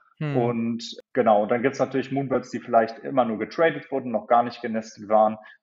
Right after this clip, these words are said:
Speaker 2: Bei denen fängst du dann natürlich bei Null an. Das
Speaker 1: Okay.
Speaker 2: heißt, die Leute, die am ersten Tag natürlich schon genestet waren, kriegen natürlich am frühesten die, äh, die Rewards.
Speaker 1: Hm. Okay, ja, ziemlich spannend, weil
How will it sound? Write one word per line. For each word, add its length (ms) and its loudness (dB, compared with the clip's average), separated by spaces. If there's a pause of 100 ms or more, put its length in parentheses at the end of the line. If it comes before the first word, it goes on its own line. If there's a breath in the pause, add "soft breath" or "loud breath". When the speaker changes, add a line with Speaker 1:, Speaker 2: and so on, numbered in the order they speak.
Speaker 2:
Bei 100 8
denen 260 0
fängst 240 -6
du 60 -8
dann 140 2
natürlich 380 -6
bei 140 -6
Null 240 -4
an. 240 -8 (640)
Das 140 0
Speaker 1:
Okay. 80 6
Speaker 2:
heißt, 200 4
die 100 -4
Leute, 340 4
die 160 -2
am 100 4
ersten 380 2
Tag 240 0
natürlich 320 -6
schon 120 -8
genestet 440 -4
waren, 240 4
kriegen 160 -8
natürlich 420 -4
am 240 -4 (180)
frühesten 560 -4
die, 280 -4
äh, 300 -2
die 100 -4
Rewards. 720 -6 (180)
Speaker 1:
Hm. 380 -8 (540 loud breath)
Okay, 300 0
ja, 200 4
ziemlich 280 2
spannend, 320 2
weil 240 2